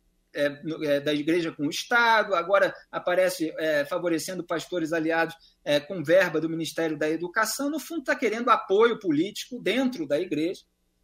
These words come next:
que se faça aquela propaganda pros fiéis pra que ele seja reeleito em dois mil e vinte e dois.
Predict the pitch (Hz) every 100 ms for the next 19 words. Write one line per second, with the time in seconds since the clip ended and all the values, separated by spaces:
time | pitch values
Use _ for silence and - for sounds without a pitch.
0 | _ 165 170 - 202 185 - - - 165
1 | 156 147 139 143 170 165 240 214 190 -
2 | 359 - 285 233 247 226 233 226 254 214
3 | 180 208 220 226 190 220 226 - 196 170